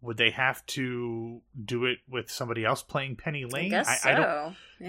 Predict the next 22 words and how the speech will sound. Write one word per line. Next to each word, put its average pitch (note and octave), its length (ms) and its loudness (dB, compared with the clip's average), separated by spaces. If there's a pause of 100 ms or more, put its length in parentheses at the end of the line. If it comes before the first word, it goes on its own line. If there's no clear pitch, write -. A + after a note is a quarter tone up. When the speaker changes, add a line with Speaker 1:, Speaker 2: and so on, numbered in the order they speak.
(120)
Speaker 1:
I C#3+ 60 6
Speaker 2:
Yeah. D#3 40 8
Speaker 1:
don't E3+ 140 4
know. E3+ 240 4
I C3+ 100 0
mean, C3+ 240 0 (300)
Ev-, C3 100 -6
Evita's D3+ 300 0
not D3+ 160 2
a C#3 40 2
show C#3+ 220 0
I C3+ 80 0
think, C3+ 160 -6
like, B2 180 -4
you C3 80 -8
can A#2+ 140 -10
put B2 200 -4
up C3+ 180 2
in A#2 320 -4 (240)
a C3 100 0
few C3 220 -8
days, B2 400 -2